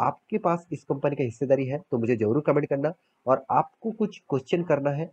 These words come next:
आपको कुछ जानना है, आपको कुछ comment है इस company के बारे में और मेरे videos के बारे में, तो आप जरूर कर सकते हैं, मैं उसका reply जरूर दूंगा। तो आशा करता हूँ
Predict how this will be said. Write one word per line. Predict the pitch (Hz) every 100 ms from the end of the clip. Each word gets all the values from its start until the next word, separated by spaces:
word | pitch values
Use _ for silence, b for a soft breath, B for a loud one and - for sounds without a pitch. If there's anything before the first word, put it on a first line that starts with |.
| -
आपको | 120 - 170
कुछ | 175 175
जानना | 120 98 113
है, | 127 139 - _ _
आपको | 107 123 180
कुछ | 185 196 -
comment | 107 131 175
है | 139 160 - _ _ -
इस | 143 _
company | 139 120 127 131
के |
बारे | 131 120
में | 120 135 -
और | 104
मेरे | 110 127
videos | 110 113 131 -
के |
बारे | 139 127
में, | 131 156
तो | - -
आप | -
जरूर | 123 123 127
कर | 139 117
सकते | 110 - 107
हैं, | 98 92 _ _ 143
मैं | 156
उसका | 139 - 131
reply | 113 123 135
जरूर | 113 117 120
दूंगा। | 110 104 98 98
तो | 160 143
आशा | 143 185
करता | 180 175
हूँ | 156